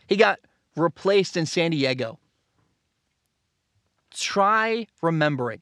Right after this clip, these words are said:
how much your situation matters, how much the people around you matters. We're so quick to throw quarterbacks away and discard them and say they're terrible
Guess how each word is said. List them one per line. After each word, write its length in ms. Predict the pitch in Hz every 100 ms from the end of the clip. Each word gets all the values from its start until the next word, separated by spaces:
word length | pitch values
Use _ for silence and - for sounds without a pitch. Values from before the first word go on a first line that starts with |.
| _ _ _
how 280 | - 170 180
much 360 | 170 160 -
your 80 | 131
situation 800 | - 160 - 127 127 - 123 120
matters, 400 | 110 107 104 -
how 160 | 156
much 240 | 170 175 -
the 100 | 170
people 320 | - 165 147
around 280 | 131 127 127
you 80 | 120
matters. 460 | 113 104 - - - - _ -
We're 140 | 147
so 440 | 131 - 208 277 254
quick 380 | - 190 - -
to 140 | 127
throw 380 | - 139 156 180
quarterbacks 480 | - 160 156 156 -
away 260 | 139 135
and 100 | 131
discard 440 | 123 - 135 127 131
them 100 | 127
and 80 |
say 140 | 123 131
they're 120 | 123
terrible 520 | - 143 143 135 131